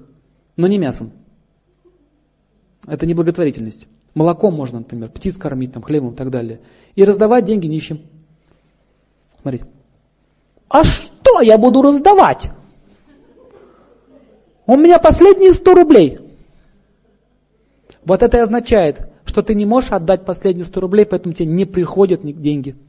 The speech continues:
Жадность. Запомните, чем больше жадности в сознании скопилось, тем меньше возможности заработать денег.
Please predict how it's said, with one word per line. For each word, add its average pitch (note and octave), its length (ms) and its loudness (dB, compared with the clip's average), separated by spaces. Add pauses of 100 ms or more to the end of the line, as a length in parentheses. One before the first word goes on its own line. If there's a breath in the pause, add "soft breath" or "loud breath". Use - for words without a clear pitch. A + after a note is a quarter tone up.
(1000)
Жадность. E3 520 -4 (320 loud breath)
Запомните, G3+ 480 -2
чем G3 200 -6
больше A3 280 2
жадности A#3 440 -2
в - 40 -20
сознании F#3+ 340 -4
скопилось, E3+ 480 -6
тем F#3 160 -4
меньше A3 240 -2
возможности F3+ 440 -2
заработать D3+ 380 -6
денег. C3+ 320 -10